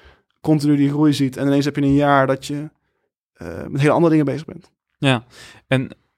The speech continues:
Speaker 2: eh, sowieso, eh, knap dat je het deelt. Eh, en, eh,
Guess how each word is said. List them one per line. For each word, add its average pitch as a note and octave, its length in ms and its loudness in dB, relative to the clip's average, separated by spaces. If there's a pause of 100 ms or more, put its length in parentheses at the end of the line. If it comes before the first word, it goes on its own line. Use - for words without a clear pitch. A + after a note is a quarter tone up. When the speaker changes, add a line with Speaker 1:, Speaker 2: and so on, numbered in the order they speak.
Speaker 2:
eh, A#2 340 -2
sowieso, B2+ 600 0
eh, A#2 160 -2 (280)
knap C3 220 0
dat A#2 120 0
je B2 60 -2
het G#2+ 80 -6
deelt. A#2 380 0
Eh, A2 380 -6 (180)
en, A2 120 -6 (120)
eh, A2 220 -4